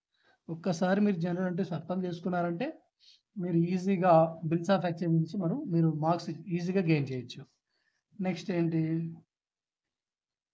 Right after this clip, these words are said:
టూ థౌజండ్ fourteen. Next ఏం జరిగిందంటే maturity రోజున after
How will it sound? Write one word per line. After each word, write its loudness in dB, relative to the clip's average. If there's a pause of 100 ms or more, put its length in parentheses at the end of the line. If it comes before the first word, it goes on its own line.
(1300)
టూ -8
థౌజండ్ -6
fourteen. -16 (1120)
Next -4
ఏం -2
జరిగిందంటే 2 (420)
maturity 0
రోజున 4 (400)
after 4